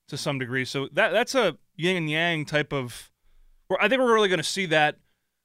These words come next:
either meld together this year, and if it does, it's gonna work really well. But this is, this is a very formative time for that.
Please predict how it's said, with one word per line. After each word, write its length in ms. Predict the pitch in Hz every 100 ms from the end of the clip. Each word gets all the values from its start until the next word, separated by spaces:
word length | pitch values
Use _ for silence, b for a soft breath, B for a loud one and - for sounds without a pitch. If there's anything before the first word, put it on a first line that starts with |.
| _ -
either 480 | 175 160 147 127 - _ -
meld 320 | 143 170 170
together 420 | 175 131 156 196
this 240 | 208 208 214
year, 300 | 214 220 208 _ _ _ _ _ _ _ _
and 180 | 151 147
if 100 | 139
it 140 | 135 107
does, 260 | 160 175
it's 100 | 139
gonna 180 | - 143
work 240 | 127 143 151
really 220 | 139 135
well. 320 | 131 131 175
But 160 | 147 135
this 200 | 170 185
is, 160 | 147
this 240 | - 175 -
is 120 | 156
a 60 |
very 220 | 139 151 143
formative 560 | - 156 143 143 127
time 460 | - 135 120 117 113 _ _ _
for 120 | 135
that. 260 | 123 101